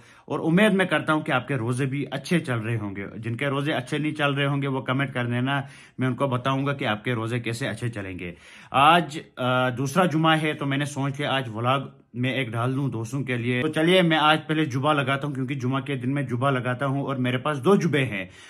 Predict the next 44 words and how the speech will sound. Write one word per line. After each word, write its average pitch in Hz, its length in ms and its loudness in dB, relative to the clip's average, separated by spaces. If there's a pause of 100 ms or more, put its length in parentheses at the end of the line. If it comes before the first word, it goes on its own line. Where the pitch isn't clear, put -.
(120)
अब 156 100 4
मैं 190 140 2
दोनों 190 280 4
try 175 200 4
करता 175 280 2
हूं, 180 200 4
आप 160 240 4
comment 165 240 2
जरूर 196 280 4
करना 175 260 2
कि 185 220 0 (120)
white 156 300 4
वाला 165 240 4
मुझ 147 200 -2
पे 160 240 -2
suit 139 280 -6
करता 143 200 -2
है 143 100 -2
या 147 120 -2
दूसरा 139 360 -2
वाला 131 220 2
वो 139 140 2
मुझ 175 220 6
पे 151 80 -4
suit 123 260 -4
करता 131 200 -4
है। 143 60 -6
चलिए 143 240 -2
जल्दी 139 220 -2
जल्दी 156 200 0
लगाते 143 400 0
हैं, 160 260 0 (320)
अजान 165 340 4
भी 170 80 2
हो 151 160 2
गई 151 140 0
है, 160 140 0
तो 160 160 -4
चलिए 147 320 0
पहले 139 240 -2
हम 151 100 -2
जुबा 117 200 -4
लगाते 95 360 -6
हैं। 90 220 -12